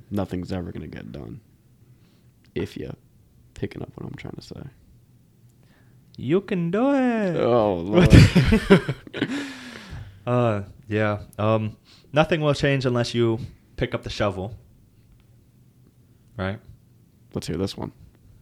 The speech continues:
Speaker 2: There's not gonna be a fire pit unless you pick up the shovel. <laughs> So get to work, realize where you need to be, and leave a lasting imprint in this world and for future generations.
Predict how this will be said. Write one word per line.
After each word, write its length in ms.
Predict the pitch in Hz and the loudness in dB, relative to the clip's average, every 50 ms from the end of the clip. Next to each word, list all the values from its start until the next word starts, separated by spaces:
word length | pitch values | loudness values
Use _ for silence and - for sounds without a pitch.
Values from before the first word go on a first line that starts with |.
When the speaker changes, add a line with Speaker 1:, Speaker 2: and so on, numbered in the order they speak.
| - - - - _ _ _ _ _ - - - - _ - | -20 -20 -20 -20 _ _ _ _ _ -20 -20 -20 -20 _ -20
Speaker 2:
There's 140 | - - - | -14 -8 -4
not 160 | 127 117 117 | -4 -4 -2
gonna 100 | 120 110 104 | -2 -4 -4
be 80 | 104 | -4
a 60 | 101 | -4
fire 320 | 98 - - 120 113 107 101 | -4 -2 -2 0 0 0 -2
pit 200 | - - 95 95 | -4 -6 -6 -6
unless 260 | 92 92 92 90 - | -8 -8 -8 -10 -8
you 60 | 92 | -8
pick 220 | - - 98 - - | -8 -8 -8 -8 -10
up 80 | - | -12
the 80 | - 95 | -10 -10
shovel. 380 | - - 101 95 - - 92 - | -6 -4 -4 -4 -4 -6 -10 -10
<laughs> 60 | - - - - - - - - - - - - - - - - - - - - - - 226 226 220 - - - - - - - - - | -6 -8 -8 -8 -10 -18 -16 -14 -10 -8 -8 -8 -8 -10 -14 -18 -18 -18 -20 -18 -16 -14 -14 -14 -14 -16 -18 -20 -20 -20 -20 -20 -20 -16
So 200 | - - 123 110 | -10 -6 -6 -4
get 180 | 101 120 123 - | -2 -4 -4 -4
to 100 | - 120 | -2 -2
work, 320 | 113 117 120 123 123 - - - _ _ _ _ _ _ - - | 0 0 0 -2 -4 -8 -20 -20 _ _ _ _ _ _ -16 -10
realize 460 | 101 101 104 117 117 113 113 110 104 | -6 -4 -2 -2 0 0 -2 -2 -2
where 100 | 107 107 | -2 -4
you 100 | 110 110 | -4 -4
need 160 | 110 110 110 110 | -4 -6 -4 -6
to 60 | 104 | -4
be, 340 | 101 107 110 113 117 123 - - _ _ _ _ _ _ _ _ _ _ - _ _ _ _ _ _ _ _ _ _ _ - | -2 -2 0 0 -2 -4 -8 -14 _ _ _ _ _ _ _ _ _ _ -20 _ _ _ _ _ _ _ _ _ _ _ -10
and 140 | 95 92 95 | -8 -6 -4
leave 180 | 101 104 101 104 | -4 -4 -4 -6
a 40 | 95 | -4
lasting 560 | 98 101 101 101 - - 110 107 104 101 98 - _ _ _ - | -4 -2 -4 -4 -6 -8 -10 -10 -10 -10 -14 -16 _ _ _ -10
imprint 380 | 104 110 110 - - 101 87 - - - | -10 -8 -6 -4 -4 -6 -6 -8 -12 -14
in 80 | - 92 | -12 -10
this 200 | 95 92 - - | -8 -8 -8 -6
world 380 | 98 95 98 104 104 101 107 117 - - - - | -4 -2 -2 0 -2 -2 -4 -10 -18 -18 -14 -12
and 220 | 92 92 92 92 | -10 -10 -10 -10
for 240 | - - - - 101 | -12 -16 -14 -12 -12
future 280 | - - 101 92 - 92 | -10 -8 -8 -8 -8 -8
generations. 720 | 92 98 98 98 101 101 104 101 - 98 95 90 - | -8 -8 -8 -6 -8 -8 -10 -10 -12 -14 -14 -16 -16